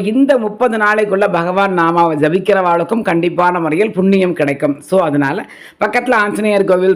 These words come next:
ராமர் கோவில், எந்த கோவில் இருந்தாலும் தயவு பண்ணி அந்த கோவிலுக்கு போய் ஒரு அர்ச்சனை பண்ணுங்கோ. அப்படி இல்ல உங்களால முடிஞ்சதை பால் வாங்கி கொடுத்தோ இல்ல எ-, தட்டுல காசு போட்டோ என்னமாவது பண்ணுங்கோ. இந்த ஒரே ஒரு சின்ன மந்திரத்தை நீங்க சொல்லுங்கோ.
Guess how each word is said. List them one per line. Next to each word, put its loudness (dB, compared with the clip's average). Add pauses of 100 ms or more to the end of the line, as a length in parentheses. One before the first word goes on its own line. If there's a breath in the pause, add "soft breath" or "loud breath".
ராமர் 0
கோவில், 0 (180)
எந்த 0 (120)
கோவில் 2
இருந்தாலும் 0
தயவு 2
பண்ணி -2
அந்த 0
கோவிலுக்கு 0
போய் 2
ஒரு 0
அர்ச்சனை -2
பண்ணுங்கோ. 0
அப்படி -2
இல்ல 4 (100)
உங்களால 0 (120)
முடிஞ்சதை 0 (400 loud breath)
பால் 2
வாங்கி -2
கொடுத்தோ 2 (140)
இல்ல 2 (180)
எ-, -2 (120)
தட்டுல -2
காசு -4
போட்டோ 0 (180)
என்னமாவது 0
பண்ணுங்கோ. -4 (120)
இந்த 2 (100)
ஒரே 2
ஒரு 2 (120)
சின்ன 2 (100)
மந்திரத்தை -2 (100)
நீங்க 2 (100)
சொல்லுங்கோ. 0